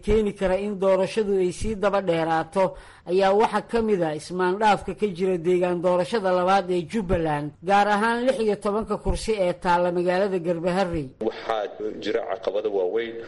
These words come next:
Speaker 2: oo weli taagan, sababtoo waxaan ognahay, ee, Gedo in ay ku tartamayeen, ee, Farmaajo iyo Axmedoobe inay ku tartamayeen, oo qof walba uu doonaya saameyn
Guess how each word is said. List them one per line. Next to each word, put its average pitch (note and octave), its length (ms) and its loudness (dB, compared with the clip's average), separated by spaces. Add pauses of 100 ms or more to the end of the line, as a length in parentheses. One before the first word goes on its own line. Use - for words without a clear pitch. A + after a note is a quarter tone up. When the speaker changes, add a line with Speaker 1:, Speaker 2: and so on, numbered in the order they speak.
(280)
Speaker 2:
oo G#2+ 180 0
weli G#2 240 -2
taagan, F#2 420 -2 (260)
sababtoo A2 440 -2
waxaan G2 280 -6
ognahay, G#2 460 -4 (180)
ee, F2+ 300 0
Gedo - 220 -2 (520)
in B2+ 120 -2 (120)
ay F2+ 320 -4 (220)
ku - 120 -4
tartamayeen, G2 720 -4 (460)
ee, F2 280 0
Farmaajo G2+ 580 -4 (200)
iyo - 160 -2
Axmedoobe G2 440 -4
inay F2+ 120 -4
ku - 140 -6
tartamayeen, - 520 -4 (320)
oo - 80 0
qof D#3+ 180 -2
walba C3 180 -6
uu G2 140 -8
doonaya G#2 280 -2
saameyn G2 400 -6